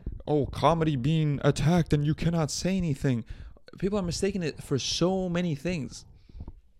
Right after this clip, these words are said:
Here's what it is. Reputation destruction is just fun for women. They love it. They have done it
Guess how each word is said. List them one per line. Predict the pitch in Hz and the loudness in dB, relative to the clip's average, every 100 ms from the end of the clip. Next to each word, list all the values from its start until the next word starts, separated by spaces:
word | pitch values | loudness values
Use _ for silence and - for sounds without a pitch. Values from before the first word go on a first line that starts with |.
| _ _ _ - _ - - - | _ _ _ -20 _ -12 -12 -10
Here's | - 185 175 | -4 -2 2
what | 170 139 | 2 2
it | |
is. | 117 - - - - - - - - - - - - - - - - | 0 -2 -2 -4 -14 -14 -12 -12 -14 -12 -12 -10 -12 -16 -16 -14 0
Reputation | 139 185 208 208 180 208 - 190 | 4 4 4 4 4 4 2 -2
destruction | 180 - 170 - - 170 170 - _ | -2 0 -2 -2 -2 -2 -6 -12 _
is | 165 147 | -2 -2
just | - 170 - | -2 -4 -4
fun | - - 165 165 156 143 | -8 -2 -2 -2 -6 -10
for | - 165 156 | -4 2 2
women. | 139 151 139 120 98 - - _ _ - | 2 2 2 0 -4 -12 -20 _ _ 0
They | 151 160 | 2 2
love | 151 156 160 | 2 2 2
it. | 131 - - - _ _ - | 0 -2 -16 -20 _ _ -2
They | 127 123 | 0 2
have | 120 120 113 | 2 0 2
done | 160 185 | 2 2
it | - | -2